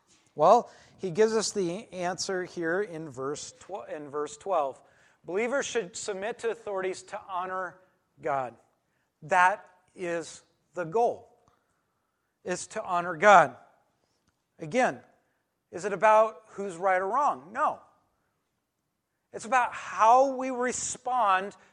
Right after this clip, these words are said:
to that which is wrong. Are we acting, are we acting in submission or are we acting in rebellion? Submit yourself for the Lord's sake to every authority instituted among men,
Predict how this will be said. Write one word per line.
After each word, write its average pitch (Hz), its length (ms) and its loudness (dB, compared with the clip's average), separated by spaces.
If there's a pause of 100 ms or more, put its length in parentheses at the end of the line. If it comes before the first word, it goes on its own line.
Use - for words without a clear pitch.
(100)
to 240 140 -8
that 196 380 4
which 190 380 -6
is 190 240 -8
wrong. 175 380 -4 (1300)
Are 190 180 2
we 190 240 0
acting, 196 640 0
are 175 120 -2
we 170 140 -4
acting 196 600 -4
in 180 180 -14
submission 180 640 -8
or 196 160 -2
are 170 40 -2
we 175 120 -6
acting 175 520 -2
in 160 140 -14
rebellion? 156 800 -4 (560)
Submit 220 340 0
yourself 247 380 4
for 233 120 0
the 202 80 2
Lord's 208 320 4
sake 202 220 0
to 196 180 -8
every 240 300 -2
authority 185 480 -2
instituted 175 600 -8
among 180 320 -8
men, 151 340 -6